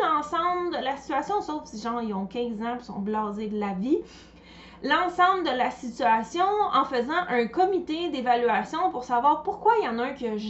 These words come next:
qui a, qui a parti à courir. Généralement, si un des chiens part à courir dans une séquence de prédation, et au fond,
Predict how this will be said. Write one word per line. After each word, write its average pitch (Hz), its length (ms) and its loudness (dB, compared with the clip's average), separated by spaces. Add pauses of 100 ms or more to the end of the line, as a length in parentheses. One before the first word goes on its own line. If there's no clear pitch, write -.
(240)
qui - 180 -2
a, 233 120 4
qui - 200 -8
a 214 60 -2
parti - 640 -4
à 233 100 -2
courir. 208 600 -2 (360)
Généralement, 330 760 0
si - 340 -6
un 339 160 0
des 311 160 -4
chiens 359 240 -4
part 427 340 8
à 330 60 2
courir 240 500 0 (220)
dans 294 320 0 (100)
une 269 140 -2
séquence 240 480 -2
de 220 140 -2
prédation, 247 920 -2 (120)
et 285 240 -4
au 240 140 0
fond, 285 360 0